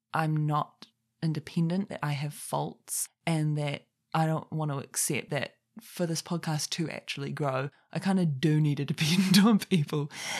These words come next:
to help me out, especially if I don't wanna do ads and stuff, which has never resonated with me. So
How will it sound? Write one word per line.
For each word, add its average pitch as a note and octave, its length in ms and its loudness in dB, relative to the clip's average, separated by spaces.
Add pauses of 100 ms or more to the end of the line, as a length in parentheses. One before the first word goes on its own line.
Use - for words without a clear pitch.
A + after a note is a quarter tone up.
(200)
to G3+ 260 4
help D3+ 280 -4
me D3 160 0
out, D3+ 300 6
especially F#3 540 2
if F#3 120 -4
I D#3 80 -2
don't D3 200 -4
wanna D3 160 -2
do C#3+ 140 -4
ads C3+ 300 -4
and D3+ 140 -2
stuff, F3 320 -2
which C3+ 160 -6
has C#3+ 120 -4
never C#3 260 -2
resonated C#3+ 540 -4
with D#3 160 -4
me. D#3 240 -2
So E3+ 260 0